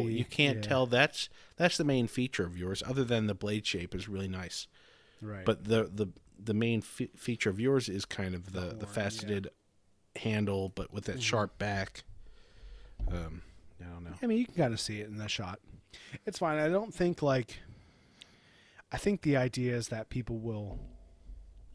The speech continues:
Speaker 1: they'll be watching the videos and then vote. Like, they're not
Speaker 2: That's
Speaker 1: really,
Speaker 2: true.
Speaker 1: they're not really voting from this one shot, you know? So it's
Speaker 2: Mm.
Speaker 1: not like, "Oh, which one do you like the best?" I mean, maybe some people will be, but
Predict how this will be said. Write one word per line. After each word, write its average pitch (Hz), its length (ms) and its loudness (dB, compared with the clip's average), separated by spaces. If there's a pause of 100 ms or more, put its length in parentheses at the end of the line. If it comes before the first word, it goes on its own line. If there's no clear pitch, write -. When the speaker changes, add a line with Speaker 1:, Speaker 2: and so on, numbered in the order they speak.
(800)
Speaker 1:
they'll 110 260 -4
be 110 160 -4
watching 104 640 -6
the 113 60 -6
videos 120 760 -2
and 104 180 -6
then 113 180 -4
vote. 117 300 -4 (540)
Like, 117 140 -8
they're 139 140 0
not 139 280 0
Speaker 2:
That's 131 160 4
Speaker 1:
really, 127 100 2
Speaker 2:
true. 92 200 -4 (200)
Speaker 1:
they're 139 140 2
not 165 160 4
really 139 200 4
voting 123 360 2
from 113 220 -4
this 113 280 -2
one 113 320 -4
shot, 196 420 -4 (120)
you 143 140 0
know? 143 240 2 (1080)
So 107 100 0
it's 127 80 2
Speaker 2:
Mm. 135 40 2
Speaker 1:
not 143 100 6
like, 131 160 4
"Oh, 170 140 8
which 131 180 4
one 139 100 4
do 139 60 4
you 139 60 2
like 135 140 0
the 180 100 2
best?" 143 320 2 (180)
I 139 40 -2
mean, 143 180 4
maybe 151 260 6
some 131 260 0
people 117 240 -2
will 104 200 -6
be, 107 200 -4
but 98 300 -8